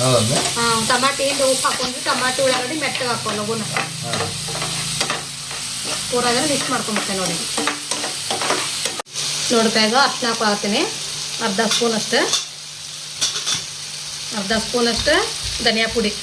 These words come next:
Speaker 2: ಹಾಕೊಳಕತ್ತೇನೆ ನೋಡಿ. ಒಂದ್ ಅರ್ಧ ಸ್ಪೂನ್ ಅಷ್ಟು ಗರಂ ಮಸಾಲ. ಒಂದ್ ಅರ್ಧ ಸ್ಪೂನ್ ಅಷ್ಟೇ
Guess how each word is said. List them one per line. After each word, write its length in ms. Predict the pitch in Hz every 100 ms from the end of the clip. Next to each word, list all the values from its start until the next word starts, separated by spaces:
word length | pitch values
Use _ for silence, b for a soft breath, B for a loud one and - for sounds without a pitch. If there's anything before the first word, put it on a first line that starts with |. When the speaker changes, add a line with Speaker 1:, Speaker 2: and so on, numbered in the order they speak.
| - - - - - - - - - - - - 226
Speaker 2:
ಹಾಕೊಳಕತ್ತೇನೆ 460 | 214 196 185 175
ನೋಡಿ. 160 | 175 - - - - - - - - - - - - - - - - 226
ಒಂದ್ 120 | 220
ಅರ್ಧ 180 | 208 226
ಸ್ಪೂನ್ 380 | 233 - 247 247
ಅಷ್ಟು 220 | - 311
ಗರಂ 260 | 240 220
ಮಸಾಲ. 320 | 220 - 196 175 - - - - - - - - - - - - - - - - - - - - - - - - - - - - - - - - - - - - - - - - - 233
ಒಂದ್ 120 | 220
ಅರ್ಧ 180 | 202 240 247
ಸ್ಪೂನ್ 220 | - 262
ಅಷ್ಟೇ 260 | 262 -